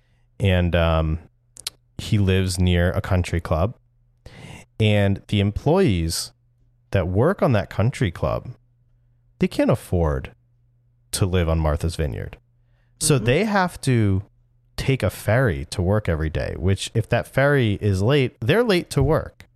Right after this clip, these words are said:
Speaker 2: Mm-hmm.
Speaker 1: And that's expensive, and that's a lot of time, and it's not like, you know, you can just li-, I mean, the ferries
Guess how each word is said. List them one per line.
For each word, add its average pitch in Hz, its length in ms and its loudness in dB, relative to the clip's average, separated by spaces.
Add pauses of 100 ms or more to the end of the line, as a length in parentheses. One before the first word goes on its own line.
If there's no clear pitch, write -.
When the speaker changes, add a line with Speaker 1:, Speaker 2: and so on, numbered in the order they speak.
(600)
Speaker 2:
Mm-hmm. 175 220 0
Speaker 1:
And 131 120 6
that's 185 160 0
expensive, 135 800 0
and 117 120 0
that's 113 160 0
a 107 40 4
lot 104 240 2
of 135 140 -6
time, 120 720 0 (460)
and 110 380 2 (460)
it's 120 200 -2
not 147 140 4
like, 131 260 0
you 113 80 2
know, 110 80 4
you 104 80 0
can 107 120 0
just 101 220 0
li-, 101 280 0
I 107 100 0
mean, 104 140 4
the 101 80 2
ferries 107 640 0